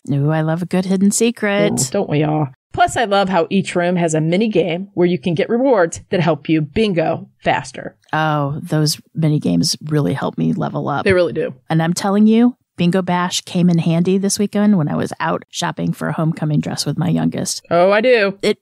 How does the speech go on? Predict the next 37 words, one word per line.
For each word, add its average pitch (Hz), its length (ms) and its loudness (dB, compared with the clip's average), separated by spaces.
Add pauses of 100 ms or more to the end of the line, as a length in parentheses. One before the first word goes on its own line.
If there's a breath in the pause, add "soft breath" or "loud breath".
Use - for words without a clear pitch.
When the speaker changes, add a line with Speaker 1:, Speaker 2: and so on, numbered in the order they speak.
Speaker 1:
helped 202 240 -2
me 190 80 0
pass 175 320 -4
the 165 100 -6
time 160 300 -2
because 165 280 -2
you 175 80 2
know 190 140 2
how 175 320 0
she 208 300 -2
is. 165 320 2 (220)
She 208 140 0
was 202 100 2
playing 226 480 2
Goldilocks, 214 760 2
you 196 60 -2
know, 196 380 2
in 196 220 2
those 202 200 2
dressing 196 300 -2
room 180 180 2
for - 260 -6
hours. 165 440 -2 (120)
Speaker 2:
<laughs> - 120 -18
Speaker 1:
I'm - 200 0
telling 175 320 -2
you, 156 140 -2
this - 240 -4
dress - 240 -4
is 233 100 -6
too - 120 -6
short. 254 300 -2
This - 120 -6
dress - 240 -8
is 226 100 -8
too - 140 -6
long. 208 240 0